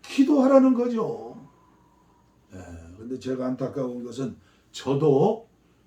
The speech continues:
그렇게 에, 기도의 깊은 영적인 세계에 들어가서 기도해야 하는데, 에, 기도하지 못한다는 안타까운 마음을 가지고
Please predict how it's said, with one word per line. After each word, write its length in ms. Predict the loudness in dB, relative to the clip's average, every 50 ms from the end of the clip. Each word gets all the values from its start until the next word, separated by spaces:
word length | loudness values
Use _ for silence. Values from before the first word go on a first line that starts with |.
| _ _
그렇게 600 | -16 -14 -12 -12 -14 -14 -14 -12 -10 -10 -10 -12 -14 _ _ _ _ _ _ _ -20
에, 460 | -20 -20 -18 -18 -18 -18 -18 -18 -18
기도의 720 | -20 -12 -8 -4 -2 0 2 2 2 2 0 0 -4 -8 -12 _ _ _
깊은 960 | -14 -6 -2 -2 0 2 2 2 2 2 2 0 -2 -4 -8 -6 -4 -2 -2
영적인 540 | -2 -2 -4 -6 -6 -4 -2 -2 -2 -2 -4
세계에 580 | -8 -8 -8 -6 -6 -4 -4 -4 -6 -8 -10 -12 _ -20 -20 _ _ _ _ _ _ _ _ _ _ _ _ _ _ _ _
들어가서 680 | -16 -12 -10 -10 -8 -10 -10 -12 -12 -12 -12 -14 -16 _ _ _ _ _ _ _ _
기도해야 500 | _ -20 -14 -12 -10 -6 -6 -4 -6 -6
하는데, 460 | -6 -10 -10 -10 -12 -12 -10 -10 -10
에, 720 | -12 -12 -14 _ _ _ _ _ _ _ _ _ _ _ -20 -20 -20 -20
기도하지 720 | -20 -20 -18 -12 -10 -8 -6 -6 -6 -8 -10 -12 -14 -16 -18 _ _ _ _
못한다는 800 | -14 -10 -10 -8 -8 -6 -6 -6 -6 -8 -8 -8 -10 -10 -12 -14 -18 _ _ _ _ _ _
안타까운 800 | -18 -14 -14 -14 -12 -10 -12 -12 -10 -8 -6 -4 -4 -2 -2 -4
마음을 380 | -4 -4 -4 -6 -6 -6 -8
가지고 720 | -8 -8 -10 -10 -10 -10 -10 -8 -8 -8 -8 -8 -8 -10